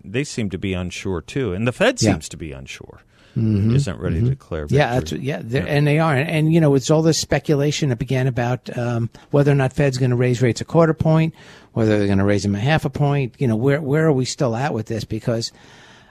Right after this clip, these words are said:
Speaker 2: uh, if indeed inflation is still, uh, rising, uh, you know, it's maybe subsided a bit, but they're worried that it may spike
Speaker 1: Yeah.
Speaker 2: back up again,
Speaker 1: Yeah.
Speaker 2: then the Fed's gonna act. But,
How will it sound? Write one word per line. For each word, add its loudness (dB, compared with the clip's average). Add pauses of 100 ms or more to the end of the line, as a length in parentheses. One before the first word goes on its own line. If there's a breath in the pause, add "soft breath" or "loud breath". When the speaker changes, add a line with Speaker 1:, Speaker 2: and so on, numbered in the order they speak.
(120)
Speaker 2:
uh, -6
if -2
indeed 6
inflation 2
is -4
still, -2 (160)
uh, -8
rising, 4 (180)
uh, 0
you -2
know, 2
it's -6
maybe 0
subsided -2
a 0
bit, 2
but -2
they're 0
worried -2
that -2
it -2
may 0
spike -4
Speaker 1:
Yeah. 0
Speaker 2:
back -4
up -4
again, 2
Speaker 1:
Yeah. -6 (160 loud breath)
Speaker 2:
then 4
the 2
Fed's -6
gonna 0
act. -2 (120)
But, -4